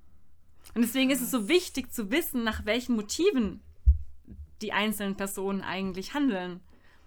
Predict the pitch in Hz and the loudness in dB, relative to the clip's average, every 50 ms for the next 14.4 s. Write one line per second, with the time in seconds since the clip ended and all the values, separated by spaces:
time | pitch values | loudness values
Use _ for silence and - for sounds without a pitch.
0 | - - - - - - 233 233 - 262 277 269 208 247 269 269 - 254 - - | -20 -20 -20 -12 -4 -2 -2 0 4 6 6 6 6 6 4 4 2 -2 -6 0
1 | - 262 262 - - 233 214 208 233 311 302 - - 233 208 202 208 214 202 202 | 0 0 0 0 -4 -4 -2 0 0 -2 -2 -4 -6 -2 0 2 2 2 2 0
2 | 202 214 214 202 208 202 190 190 202 202 - 196 196 196 - - 214 226 240 - | -4 -6 -6 -8 -6 -4 -2 -2 -2 -2 -2 -4 -4 -2 -2 0 2 2 2 2
3 | - - - - - - - - 208 202 196 208 196 - - 208 214 233 262 262 | -2 -6 -10 -12 -12 -12 -10 -8 -6 -4 -4 -4 -4 -4 -6 -4 0 0 0 0
4 | 254 220 190 202 196 196 196 - - - 208 214 233 254 262 262 - - 202 196 | 0 -2 -2 -2 -4 -4 -4 -4 -6 -4 -2 0 2 2 0 0 -2 -2 -2 -2
5 | 196 196 196 196 196 196 196 196 196 208 202 - 202 202 202 208 233 233 - - | 0 0 0 0 -2 -2 -2 -4 -4 -6 -4 -2 -2 0 0 0 0 -2 -4 -4
6 | - - 240 226 208 220 247 262 269 - - - - - - - - - - - | -2 0 0 2 2 4 4 2 2 0 -6 -12 -18 -18 -18 -18 -18 -18 -18 -18
7 | - - - - - - 196 - 214 202 254 247 247 226 226 220 - 254 285 269 | -18 -20 -20 -20 -14 -8 -6 -4 -2 0 0 0 2 2 2 2 2 0 0 0
8 | 208 202 208 - 170 196 247 247 240 - - 202 - 214 247 302 269 202 170 190 | 0 -2 -2 2 2 0 0 0 -4 -6 -6 -4 2 4 4 4 4 4 0 -2
9 | 196 196 - 180 - - 185 170 175 170 - - - - - - - - _ _ | -2 -2 -6 -10 -10 -8 -6 -6 -6 -6 -8 -8 -8 -8 -8 -10 -18 -20 _ _
10 | _ - - - - - - - - 214 220 220 220 220 214 208 202 196 190 185 | _ -20 -20 -20 -20 -20 -18 -8 -2 0 2 4 4 4 4 4 2 2 0 0
11 | 185 180 180 180 185 - - 202 208 196 220 208 208 190 175 170 180 180 - - | -2 -2 -4 -4 0 0 2 2 4 2 2 0 -2 -2 -4 -6 -8 -8 -10 -14
12 | - - 220 208 190 190 - - 233 226 - - 214 233 233 - - - - - | -16 -14 -12 -12 -10 -8 -6 -6 -6 -4 2 2 2 2 2 -4 -14 -18 -20 -20
13 | - - - - - - - - - - - - - 214 214 208 208 214 214 214 | -20 -20 -20 -20 -20 -20 -20 -20 -20 -20 -16 -8 -2 2 2 4 4 4 4 2
14 | 214 220 220 220 220 220 233 220 | 2 2 2 2 2 2 0 0